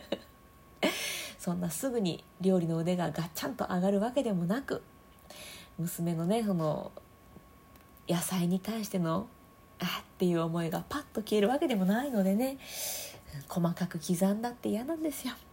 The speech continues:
<laughs> なんかね、やっぱ気に、うん、気にしちゃうとね、ずっとそればっかり嫌で、「あー、食べたくない、食べたくない」って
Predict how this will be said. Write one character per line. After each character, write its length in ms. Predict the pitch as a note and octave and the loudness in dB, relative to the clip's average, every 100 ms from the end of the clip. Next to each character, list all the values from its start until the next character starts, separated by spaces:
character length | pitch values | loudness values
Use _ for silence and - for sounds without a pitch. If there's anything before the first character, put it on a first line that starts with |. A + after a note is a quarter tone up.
| - - | -20 -2
<laughs> 1700 | - - - - B3 C#4+ - - - - - - - F4+ D4 A3 F3+ | 0 0 -2 2 2 0 -8 -20 -20 -20 -10 -4 0 0 -2 -6 -8
な 80 | G#3+ | -6
ん 20 | |
か 100 | G#3+ | -4
ね、 140 | A#3 | -2
や 60 | B3 | -4
っ 20 | |
ぱ 100 | A3 | -6
気 180 | - A3 | -6 -6
に、 180 | A3+ - | -6 -6
う 160 | G#3+ G3 | 0 0
ん、 80 | G3 | 0
気 140 | - | -2
に 180 | A3+ C4 | -2 -2
し 80 | - | 2
ち 120 | D4 | 4
ゃ 100 | D4 | 4
う 60 | |
と 80 | D4 | 4
ね、 200 | D4 E4 | 2 0
ず 160 | A3 A#3+ | 2 2
っ 20 | |
と 160 | - A#3 | 2 2
そ 140 | G#3 | 4
れ 80 | G3+ | 4
ば 100 | G3+ | 4
っ 80 | - | 4
か 120 | G#3+ | 4
り 140 | F#3+ | 6
嫌 180 | F#3 F#3+ | 6 4
で、 280 | E3+ E3+ - | 4 0 0
「あ 60 | F#3 | -2
ー、 180 | F3 | 0
食 80 | F#3+ | 0
べ 100 | F3+ | 0
た 100 | F#3 | -2
く 100 | F3+ | -2
な 100 | F3 | -2
い、 60 | E3 | 0
食 100 | F#3 | -2
べ 80 | G3+ | 0
た 100 | A#3 | -2
く 80 | G#3 | 0
な 120 | B3 | -2
い」 40 | |
っ 20 | |
て 220 | - G3 | 2 0